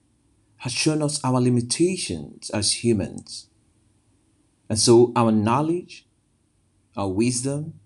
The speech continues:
and our creativity are at best poor imitations of the original wisdom of God. Yet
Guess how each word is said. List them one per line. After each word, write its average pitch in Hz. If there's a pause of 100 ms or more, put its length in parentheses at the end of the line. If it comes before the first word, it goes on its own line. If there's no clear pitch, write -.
(680)
and 127
our 135
creativity 131 (440)
are 113
at 110
best 131 (120)
poor 160
imitations 143 (240)
of 104
the 107
original 101
wisdom 92
of 87
God. - (1300)
Yet 113